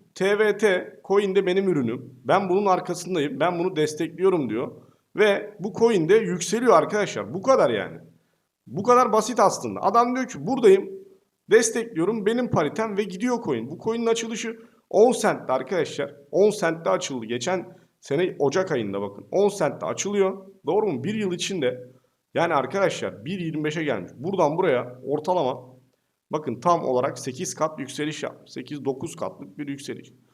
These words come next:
Yani bir yılda hadi on kat diyelim yani. Gayet de kazandırıyor kripto yani. Yeter ki doğru adımları atabilelim. Yeter ki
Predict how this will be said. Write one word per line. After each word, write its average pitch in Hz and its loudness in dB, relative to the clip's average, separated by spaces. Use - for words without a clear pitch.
Yani 92 -8
bir 208 0
yılda 147 -2
hadi - -6
on 196 0
kat 185 -4
diyelim 90 -6
yani. - -20
Gayet 127 0
de 175 -8
kazandırıyor 185 -4
kripto - -12
yani. 67 -16
Yeter 202 4
ki 196 -4
doğru 170 4
adımları 165 2
atabilelim. 165 -2
Yeter 147 -2
ki 165 -8